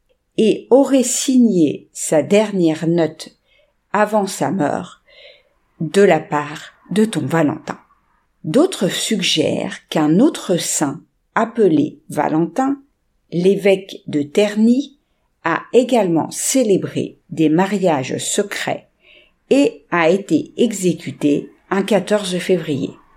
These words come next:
Ce Valentin aurait également guéri un garçon malade et refusé d'abandonner la religion chrétienne.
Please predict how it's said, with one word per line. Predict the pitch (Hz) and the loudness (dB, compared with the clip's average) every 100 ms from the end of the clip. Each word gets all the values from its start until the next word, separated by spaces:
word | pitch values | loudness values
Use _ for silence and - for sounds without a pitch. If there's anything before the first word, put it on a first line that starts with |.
| _ _ _ | _ _ _
Ce | - - 190 | -6 0 0
Valentin | 160 240 294 196 170 165 156 185 _ _ - | 2 4 2 0 -2 -4 -4 -6 _ _ 0
aurait | 233 220 170 | 2 2 2
également | 247 233 214 180 151 135 | 0 2 2 2 0 0
guéri | 175 196 190 233 - _ _ _ | -2 -2 -2 -6 -8 _ _ _
un | - | -4
garçon | 185 214 - 269 247 | 0 -2 -2 0 2
malade | 196 196 156 - - - _ _ _ _ - | 2 2 0 -2 -10 -18 _ _ _ _ -2
et | 165 | -2
refusé | 151 208 233 - 202 147 - - - _ | 0 0 0 -2 -4 -4 -4 -6 -10 _
d'abandonner | - 185 190 180 143 139 139 143 | 0 0 2 0 0 2 2 0
la | 120 | -4
religion | 135 135 131 151 156 | -6 -8 -4 -2 -2
chrétienne. | - 135 - - | -2 -8 -8 -10